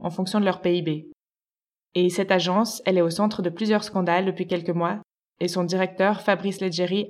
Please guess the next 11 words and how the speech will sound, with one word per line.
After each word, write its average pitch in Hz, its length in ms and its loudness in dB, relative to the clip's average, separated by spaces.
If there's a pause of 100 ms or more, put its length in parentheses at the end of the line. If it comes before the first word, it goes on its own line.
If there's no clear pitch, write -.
a 170 140 2
annoncé 175 300 -2
sa 208 120 -2
démission 175 540 0
en 170 140 -2
avril 185 280 -4
deux 180 100 -2
mille 175 160 -2
vingt-deux. 165 380 -6 (800)
Entre 185 320 0
autres, 208 380 -4